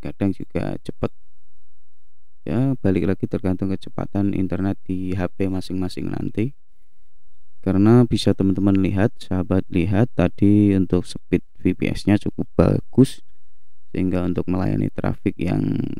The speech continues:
besar, insya Allah bisa berfungsi dengan baik. Nah, di sini, eh, waktunya, time, timernya masih ba-, besar, masih banyak.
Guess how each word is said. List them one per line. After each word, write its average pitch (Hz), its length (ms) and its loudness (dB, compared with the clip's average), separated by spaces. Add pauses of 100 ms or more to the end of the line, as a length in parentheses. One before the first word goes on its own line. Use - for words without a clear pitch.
(200)
besar, - 540 0 (320)
insya - 260 0
Allah 92 240 2
bisa 92 400 -2
berfungsi - 640 -2
dengan - 240 0
baik. - 220 -2 (1000)
Nah, 98 80 2
di 98 140 -2
sini, 113 300 8 (520)
eh, - 380 0
waktunya, 107 680 6 (220)
time, 92 560 4
timernya 98 560 4
masih 92 320 2 (800)
ba-, - 400 2 (240)
besar, 117 560 -2 (160)
masih - 240 -4
banyak. 95 320 2